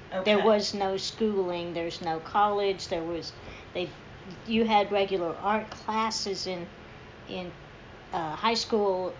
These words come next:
Speaker 1: or in junior high, but that didn't involve using computers.
Speaker 2: How did you know that this might be a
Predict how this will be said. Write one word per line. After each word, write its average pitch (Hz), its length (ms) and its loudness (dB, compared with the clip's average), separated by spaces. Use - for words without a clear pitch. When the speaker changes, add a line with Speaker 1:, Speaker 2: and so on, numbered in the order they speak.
Speaker 1:
or 170 360 2
in 185 140 -6
junior 190 340 2
high, 170 260 -2
but 175 140 -2
that 180 120 0
didn't 180 380 -2
involve 175 520 2
using 170 360 -2
computers. 156 840 -6
Speaker 2:
How 294 240 4
did 285 280 -4
you 233 180 -6
know 180 720 -2
that 175 220 -8
this 196 280 -4
might 180 420 -4
be 170 260 -8
a 160 80 -2